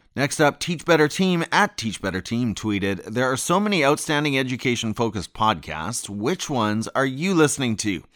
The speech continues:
Check out our top twelve right now here." And they drop a U R L and then tag Mister P Strunk, that's, uh, Phil Strunk,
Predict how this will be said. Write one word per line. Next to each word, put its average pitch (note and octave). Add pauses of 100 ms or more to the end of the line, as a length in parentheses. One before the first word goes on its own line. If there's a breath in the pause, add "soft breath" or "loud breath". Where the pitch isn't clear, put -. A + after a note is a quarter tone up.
Check -
out A2
our F#2+
top -
twelve A2
right G#2
now A2
here." A#2 (560 loud breath)
And E2
they E2+
drop F2
a F2
U F#2
R F2+
L G#2
and G2+
then G2
tag B2
Mister A2
P A2+
Strunk, D#3 (260)
that's, F2+
uh, F#2
Phil A#2+
Strunk, G#2